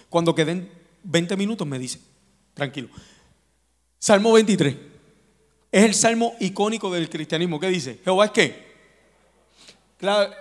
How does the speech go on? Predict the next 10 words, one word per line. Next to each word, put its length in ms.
es 140
el 60
Padre 300
Nuestro 380
del 120
protestantismo. 720
Sencillo. 440
Eso 200
está 480
ahí. 400